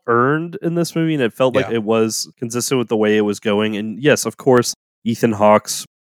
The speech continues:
Speaker 1: character wouldn't know or at least have access to this guy from his previous work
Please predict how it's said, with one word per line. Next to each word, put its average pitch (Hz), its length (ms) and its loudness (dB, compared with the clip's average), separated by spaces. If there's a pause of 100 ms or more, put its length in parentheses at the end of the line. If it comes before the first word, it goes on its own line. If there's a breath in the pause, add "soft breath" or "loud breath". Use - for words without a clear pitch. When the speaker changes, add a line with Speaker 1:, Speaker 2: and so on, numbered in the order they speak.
Speaker 1:
character 110 460 2
wouldn't 98 580 -2
know 101 420 0
or 98 220 0
at 104 140 2
least 107 200 -4
have 101 120 -2
access 95 460 -4
to - 120 -8
this 92 220 -6
guy 95 400 0 (340)
from 107 160 2
his 104 160 0
previous 101 580 2
work 95 280 2